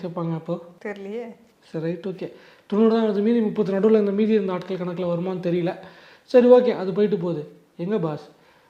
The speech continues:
Speaker 1: நவம்பர் இருபத்தி ஆறு கான்ஸ்டிடியூஷன் டே அன்னைக்காவது விஜய் பேசினாரா, ட்வீட் போட்டாரா? அம்பேத்கர் நினைவு நாளுக்கு ஃபோட்டோக்கு இது பண்ணாரா? ஸ்டேஜில் வந்து ஒரு நாள் கால் ஷீட் கொடுத்தாரு, அது கணக்கு சேர்க்க முடியாது,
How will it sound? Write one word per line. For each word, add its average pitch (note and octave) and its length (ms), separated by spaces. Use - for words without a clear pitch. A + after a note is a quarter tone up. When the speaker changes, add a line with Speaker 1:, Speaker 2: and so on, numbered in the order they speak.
Speaker 1:
நவம்பர் A3+ 300
இருபத்தி G3+ 800
ஆறு E3+ 380
கான்ஸ்டிடியூஷன் G3 460
டே D#3+ 260
அன்னைக்காவது F#3+ 340
விஜய் F#3 160
பேசினாரா, F3+ 520
ட்வீட் G3+ 220
போட்டாரா? F3+ 360
அம்பேத்கர் G3+ 480
நினைவு G3+ 280
நாளுக்கு G3 320
ஃபோட்டோக்கு F#3 520
இது F3+ 200
பண்ணாரா? F3+ 320
ஸ்டேஜில் G3+ 400
வந்து F3+ 420
ஒரு G3 140
நாள் G3+ 120
கால் F3+ 100
ஷீட் E3+ 240
கொடுத்தாரு, E3 220
அது E3 160
கணக்கு E3+ 240
சேர்க்க E3 180
முடியாது, D3 280